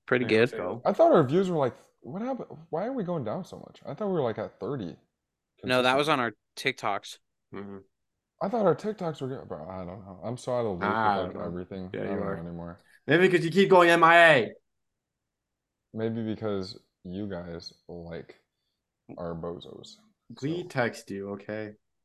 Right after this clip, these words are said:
Speaker 3: You guys text me at the worst time.
Speaker 1: The worst
Speaker 3: Like
Speaker 1: time is anytime. You don't, you don't, you work and that's it. You don't go to school.
Speaker 3: But here's the thing. You guys, ca-, last night you guys were calling me at, like,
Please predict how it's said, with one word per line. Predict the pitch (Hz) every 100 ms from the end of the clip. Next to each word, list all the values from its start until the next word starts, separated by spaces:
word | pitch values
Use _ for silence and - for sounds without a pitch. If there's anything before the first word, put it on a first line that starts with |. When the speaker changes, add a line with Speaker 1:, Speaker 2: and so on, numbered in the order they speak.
| _ _ _ _ _ _
Speaker 3:
You | 123 165
guys | 202 -
text | 127 131 131
me |
at | 110
the | 101
worst | 87 92 104
time. | - 85 - - _ _ - - 127 - _ -
Speaker 1:
The | 226
worst | 262 302
Speaker 3:
Like | -
Speaker 1:
time | 294 302
is | 254
anytime. | 214 247 247 226 151
You | 170 247
don't, | 190 294 403 277
you | 196 302
don't, | 392 - _ 180
you | 226 285
work | 220 277 320 285 233
and | 233
that's | 262 262 -
it. | 254 202 226 -
You | 202
don't | 269
go | 262
to | 220
school. | - 196 254 247 226 247 _ _ _ _ -
Speaker 3:
But | 151
here's | 151 165
the | 151
thing. | 160 107
You | 127 165
guys, | 143 147 143 - _ -
ca-, | 139
last | 156 175
night | 165 127
you | 120
guys | 120
were | 110
calling | 113 107 101
me | 90
at, | 80
like, | 82